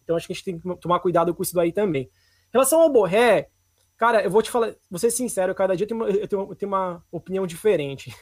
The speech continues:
<laughs> Às vezes eu acho que o Palmeiras faz muito bem no sentido de ir atrás de um cara de nome, né? Nenhuma contratação é certa, nenhuma contratação é garantia de que vai dar certo. Mas eu acho legal,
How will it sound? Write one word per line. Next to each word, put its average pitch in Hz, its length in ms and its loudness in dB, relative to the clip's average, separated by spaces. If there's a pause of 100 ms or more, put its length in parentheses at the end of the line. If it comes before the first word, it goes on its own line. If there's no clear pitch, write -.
<laughs> - 760 -12
Às 190 260 2
vezes 220 300 4
eu 208 200 4
acho 190 340 0
que 180 840 -6 (220)
o 175 80 -10
Palmeiras 202 420 0
faz 175 180 -6
muito 220 380 -8
bem 190 480 -6 (240)
no 180 140 -4
sentido 202 480 -6
de 175 140 -8
ir 196 40 6
atrás 190 420 0
de 175 100 -6
um 190 100 -6
cara 175 460 0
de 165 220 -6
nome, 202 400 0 (300)
né? 190 140 2
Nenhuma 247 280 0
contratação 233 1080 0
é 185 60 0
certa, - 540 -4
nenhuma 220 260 0
contratação 220 800 0 (220)
é 175 60 -4
garantia 196 440 0
de - 80 -12
que 185 60 -12
vai 185 80 2
dar 185 120 -2
certo. - 480 -14 (360)
Mas 160 180 0
eu 170 80 4
acho 185 200 0
legal, 196 560 2